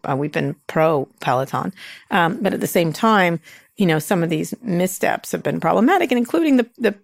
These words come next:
pandemic ending and people moving, wanting other things, probably get over Pelotoned, right?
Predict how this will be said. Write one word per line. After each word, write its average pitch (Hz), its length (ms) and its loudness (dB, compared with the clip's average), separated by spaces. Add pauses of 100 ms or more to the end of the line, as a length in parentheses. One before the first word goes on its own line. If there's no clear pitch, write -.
pandemic 208 500 2
ending 160 300 -2
and 180 100 -2
people 180 380 -4
moving, 190 420 -2
wanting 180 320 0
other 196 160 0
things, - 380 -4
probably 185 260 -2
get - 180 -4
over 180 440 0 (280)
Pelotoned, - 720 -2 (100)
right? 160 280 -2